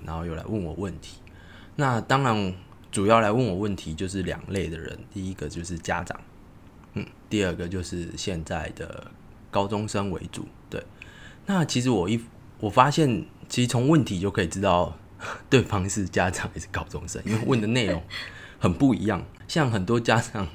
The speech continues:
Speaker 1: 来问我，就是还有没有在接家教，或是请我帮他们介绍家教。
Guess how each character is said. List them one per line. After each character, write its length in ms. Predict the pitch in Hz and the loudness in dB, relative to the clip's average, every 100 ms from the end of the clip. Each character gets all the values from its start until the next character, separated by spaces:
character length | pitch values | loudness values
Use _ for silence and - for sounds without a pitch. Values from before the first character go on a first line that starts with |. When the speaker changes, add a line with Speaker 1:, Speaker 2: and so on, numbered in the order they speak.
| 104 | -4
Speaker 1:
来 120 | 98 | -2
问 300 | 98 120 117 | 2 2 2
我， 320 | 95 87 82 - | 0 0 -2 -8
就 100 | - | -4
是 160 | 104 113 | 4 4
还 220 | 113 92 | 4 0
有 80 | 104 | -2
没 100 | 98 | 0
有 80 | 95 | 0
在 140 | 104 | -2
接 220 | 95 101 95 | 0 0 0
家 240 | 101 87 | 0 -2
教， 200 | - 90 | -2 -2
或 140 | 104 | -2
是 140 | 101 98 | -4 -4
请 200 | - 92 | -4 -6
我 60 | |
帮 160 | 82 87 | -2 -2
他 40 | 90 | -2
们 80 | |
介 160 | - 87 | -4 -6
绍 180 | 92 82 | -4 -4
家 240 | - 80 | -4 -6
教。 240 | 78 82 | -4 -6